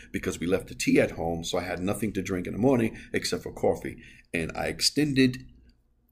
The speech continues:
my <laughs> coffee ration how much I want. So I said, "I didn't wanna see any more coffee, and I'm tired of, of hamburger."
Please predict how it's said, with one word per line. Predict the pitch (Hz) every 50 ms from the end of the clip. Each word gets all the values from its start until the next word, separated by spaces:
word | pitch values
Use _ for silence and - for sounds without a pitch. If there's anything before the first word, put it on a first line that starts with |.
| _ _ _ _ _ _ _ _ _ _ _ _ _ _ -
my | 80 85 82 80 92
<laughs> | - - - -
coffee | 143 127 127 - - 131 123
ration | - - - - - - - - 98 95 95 -
how | - 101 -
much | 110 98 - - -
I | 101 90 98
want. | 92 85 85 82 - - - - - - - - - - - -
So | - - 120 107
I | 110 117
said, | 123 - -
"I | - - 143
didn't | 143 139
wanna | 139 131 131
see | - - 120 120 143
any | 139 151
more | 147 139 - -
coffee, | - - 117 107 107 - 104
and | 101 95
I'm | 92 92
tired | - 107 90 90 87
of, | 85 85 - - -
of | 82 82 87
hamburger." | 98 107 127 120 - 82 - - - -